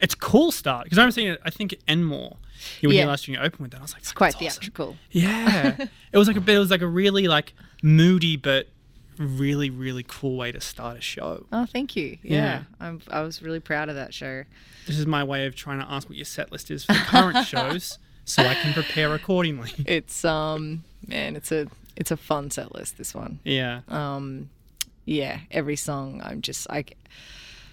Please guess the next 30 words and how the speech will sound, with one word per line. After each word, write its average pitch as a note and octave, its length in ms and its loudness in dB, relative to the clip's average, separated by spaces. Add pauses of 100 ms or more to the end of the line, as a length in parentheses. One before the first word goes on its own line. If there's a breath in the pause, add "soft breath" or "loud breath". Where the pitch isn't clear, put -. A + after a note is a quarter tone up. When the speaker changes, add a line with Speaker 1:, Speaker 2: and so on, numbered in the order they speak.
(140)
Speaker 2:
yeah, D3 240 0 (160)
I, G3 200 2
I G3+ 80 -2
think G#3+ 360 0 (140)
I A3 120 2
just A3 180 0
love D#3+ 220 0
that D#3 120 -2
album D#3 280 -4
so D#3 200 -6
much. - 520 -4 (160)
Uh, - 60 -14 (340)
I'm D#3 120 0
still F#3+ 260 2
not D3+ 160 -4
sick - 220 -4
of C#3+ 100 0
it. C3 180 -10 (520)
You D#3 120 -6
know, D3 80 -4
I C#3+ 80 -4
look D3 180 -4
down C#3+ 220 -4
at - 80 -12
the - 80 -12
set - 200 -6
list - 260 -10
and C3+ 100 -8
I'm G#1+ 100 -10
like, - 180 -12